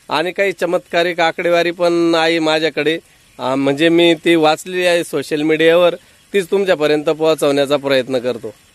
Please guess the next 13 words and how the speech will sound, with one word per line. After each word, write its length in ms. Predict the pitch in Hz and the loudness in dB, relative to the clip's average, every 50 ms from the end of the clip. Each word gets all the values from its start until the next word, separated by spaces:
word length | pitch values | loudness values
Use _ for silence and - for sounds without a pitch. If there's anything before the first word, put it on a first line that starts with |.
| _ _ - - _ - | _ _ -20 -10 _ -2
कांदा 320 | 160 160 170 175 175 175 | -2 -2 -2 -2 -2 0
लागवडीचं 680 | 170 170 165 165 170 175 175 170 180 160 - 170 170 | 0 0 0 0 0 0 0 -2 -2 -2 -2 -2 -2
जे 320 | 160 139 135 147 165 175 175 | -2 -2 -2 -2 -2 0 0
आदर्श 600 | 151 120 127 147 156 156 180 170 160 - - 180 | -2 -2 -4 -4 -2 -2 -2 -2 -2 -2 -2 0
अंतर 640 | 170 170 165 160 123 135 147 156 143 - 180 170 | 0 0 0 0 -2 -4 -4 -6 -6 -4 -2 0
आहे 280 | 165 170 170 160 160 156 | 0 0 0 -2 -4 -4
दोन 320 | 135 135 147 147 151 147 | -4 -2 -2 -2 0 0
रोपांमधलं 680 | 147 156 151 - 165 151 151 151 147 147 139 131 147 147 | 0 -2 -2 -2 -2 -4 -2 -2 -4 -6 -6 -4 -4 -2
आणि 320 | 131 127 131 131 147 151 | -2 -2 -2 -2 -4 -4
दोन 300 | 156 139 131 151 156 156 | -6 -6 -4 -2 0 0
लाईनमधलं 680 | 156 151 151 147 156 160 160 156 151 151 139 139 135 123 | 0 -2 -2 -2 -2 -2 -2 -2 -4 -4 -4 -6 -6 -8
म्हणजे 280 | 123 123 127 123 135 143 | -6 -8 -8 -6 -6 -4
गईमधलं, 640 | 135 143 170 180 175 165 156 156 151 143 135 123 | -2 -2 0 0 0 0 0 -2 -2 -4 -6 -8